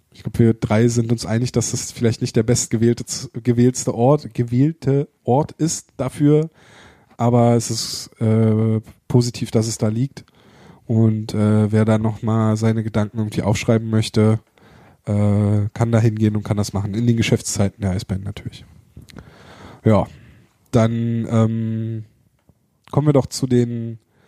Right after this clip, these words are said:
zu den Themen, die sich seit der letzten Ausgabe ergeben haben. Die letzte Ausgabe war ja, das, der große Fokus war ja das, äh, Development Camp der Eisbären.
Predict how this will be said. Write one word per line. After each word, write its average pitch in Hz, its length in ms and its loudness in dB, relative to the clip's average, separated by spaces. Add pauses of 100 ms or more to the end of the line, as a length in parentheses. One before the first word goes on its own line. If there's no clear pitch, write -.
(340)
zu - 140 2
den 143 180 4
Themen, 147 300 2
die 135 80 -4
sich 127 160 -4
seit 131 200 2
der 127 80 2
letzten 123 600 -4
Ausgabe 117 1120 2
ergeben 117 520 0
haben. 156 560 -4
Die 147 120 -8
letzte 117 240 -2
Ausgabe 113 400 0
war 113 100 2
ja, 113 220 2
das, 110 220 -8
der 117 100 0
große 120 300 2
Fokus 123 360 0
war 110 80 2
ja 110 60 2
das, - 340 -6
äh, 107 200 0
Development 139 440 0
Camp 131 200 -2
der 120 140 -4
Eisbären. 120 540 -2